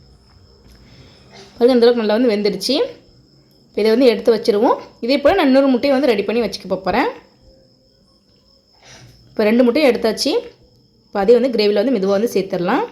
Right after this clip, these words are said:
நான் இன்றைக்கி வீடியோக்கு காமிக்கிறதுக்காக கிரேவியில் வந்து மிக்ஸ் பண்ணாம வந்து வச்சுருக்கேன். நீங்க வந்து வீட்டுக்கு செய்றீங்க அப்படின்னா கிரேவி வந்து நல்லா வந்து சூடு பண்ணி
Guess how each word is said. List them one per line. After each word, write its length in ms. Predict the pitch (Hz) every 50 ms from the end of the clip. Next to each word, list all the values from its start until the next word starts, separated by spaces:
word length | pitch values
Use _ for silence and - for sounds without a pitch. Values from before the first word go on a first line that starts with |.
| - - _ _ _ _ _ _ _ _ _ _ _ _ _ _ _ _ _ - _ _ _ _ _ _ - - _ _ _
நான் 120 | 233 262 294
இன்றைக்கி 180 | 294 269 233 247
வீடியோக்கு 280 | 262 262 294 294 277 254 254
காமிக்கிறதுக்காக 540 | 247 233 233 233 240 233 - 214 214 294 285 240
கிரேவியில் 240 | 233 233 247 262 240
வந்து 140 | 247 311 254
மிக்ஸ் 200 | 196 - - - 233
பண்ணாம 220 | 220 220 220 226
வந்து 140 | 233 226 208
வச்சுருக்கேன். 440 | 190 - 196 185 185 196 233 302 440 480 - - _ _ _ _ _ _ -
நீங்க 120 | 262 320 311 285
வந்து 140 | 320 311 285
வீட்டுக்கு 220 | 294 - 262 262 -
செய்றீங்க 260 | 247 240 240 233 240 247
அப்படின்னா 260 | 240 214 208 208 302 370 302
கிரேவி 260 | 262 247 247 262 262
வந்து 140 | 240 277 277 247
நல்லா 140 | 226 233
வந்து 140 | 247 262 247
சூடு 140 | 262 247 240 247 233
பண்ணி 200 | 208 220 302